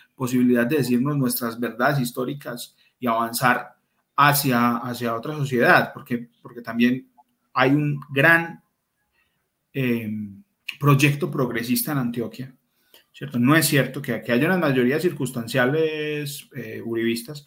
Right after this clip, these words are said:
pero esto es un proyecto, aquí hay también un proyecto progresista que en varios momentos de la historia ha sido importante para el país. Entonces,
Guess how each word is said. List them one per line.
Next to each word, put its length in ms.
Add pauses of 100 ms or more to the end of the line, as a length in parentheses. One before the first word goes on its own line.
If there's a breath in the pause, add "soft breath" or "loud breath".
(240 soft breath)
pero 180
esto 160
es 60
un 80
proyecto, 600
aquí 220
hay 160
también 340
un 80
proyecto 380
progresista 680 (300 soft breath)
que 380
en 320
varios 300
momentos 320
de 80
la 80
historia 320
ha 20
sido 160
importante 440
para 180
el 80
país. 300
Entonces, 480